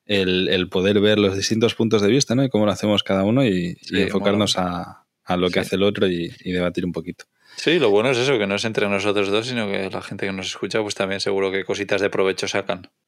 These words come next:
Speaker 1: Eh, estoy segurísimo. De hecho, eh, me ha escrito varias gente con uno, una recomendación que hacíamos hace un mes y pico de un libro que me ha escrito, "¿Cuál es el libro?". Y lo, lo, ahí se lo iba pasando.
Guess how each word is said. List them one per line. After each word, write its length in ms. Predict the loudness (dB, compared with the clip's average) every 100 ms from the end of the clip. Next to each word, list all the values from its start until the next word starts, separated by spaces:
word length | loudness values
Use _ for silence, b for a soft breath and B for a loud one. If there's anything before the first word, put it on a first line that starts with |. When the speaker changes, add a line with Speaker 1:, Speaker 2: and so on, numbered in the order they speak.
| _ _ -20 -6
Speaker 1:
Eh, 220 | -4 -2
estoy 240 | -4 -4 -2
segurísimo. 580 | 0 0 2 4 2 B B B 0
De 180 | 2 4
hecho, 360 | 4 4 4 2
eh, 720 | 2 4 2 2 2 0 -2 -4 -6 -8 -6 -2
me 140 | 0
ha 120 | 2
escrito 360 | 2 0 2 2
varias 200 | 2 0
gente 340 | -2 0 -2 0
con 340 | 0 0 -4 -6
uno, 600 | -2 0 0 0 0 0
una 200 | 2 2
recomendación 600 | 2 0 0 -2 -2 -2
que 40 | -2
hacíamos 600 | -2 -2 -2 -2 -4 -6
hace 200 | -6 -4
un 100 | -2
mes 180 | -2 -2
y 40 |
pico 300 | -2 -2 -2 B B B B B _
de 220 | -4 -2
un 120 | 2
libro 260 | 4 4 4
que 100 | 2
me 80 | 2
ha 40 |
escrito, 420 | 0 -2 -2 -2 0
"¿Cuál 140 | 2
es 120 | 2
el 120 | 2
libro?". 340 | 2 2 0 -6 -8
Y 100 | -6
lo, 400 | -6 -6 -10 -18 _ -16
lo, 320 | -14 -14 -16 -10
ahí 160 | -6 -4
se 140 | -2
lo 80 | -2
iba 120 | -2
pasando. 360 | -2 -4 -4